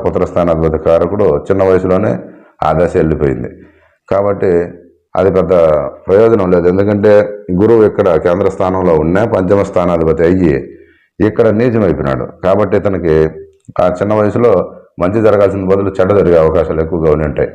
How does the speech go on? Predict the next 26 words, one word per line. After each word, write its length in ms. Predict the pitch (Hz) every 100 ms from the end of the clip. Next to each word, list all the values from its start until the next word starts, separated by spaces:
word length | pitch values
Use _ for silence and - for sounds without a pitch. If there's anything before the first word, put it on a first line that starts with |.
| - _ _ _ _
ఇకపోతే 540 | 113 110 101 110 - 90 90 98 92 - _ _ _ _ _ _ _ _ _ _ -
శని 280 | - 123
మహర్దశ 420 | 131 110 92 82 85 -
రెండు 180 | 98 110
వేల 220 | 113 113 110 92
తొమ్మిది 260 | 101 101 95
నుండి 320 | 98 95 139 - - - _ _ _ _
పంతొమ్మిది 460 | 87 107 117 113 101
సంవత్సరాలు 540 | 101 104 107 123 127 127
శని 160 | 107 104
మహర్దశ, 380 | 98 90 78 78 - -
రెండు 180 | 98 101 98
వేల 180 | 98 95 92
ఇరవై 220 | 90 85 85
ఎనిమిది 260 | 78 78 73
వరకు 300 | 73 101 104 156 160 - _ _ _
శని 180 | - 101 95
మహర్దశ, 360 | 82 71 73 - 78
ఇరవై 200 | 95 92
ఎనిమిది 240 | 92 92 90 90
తొమ్మిదో 300 | 85 82 80 76
నెల 120 | 73
దాకా 240 | 71 92 104
శని 140 | 92 87
మహర్దశ 360 | 82 76 78 - 87
ఉంది. 180 | 95 90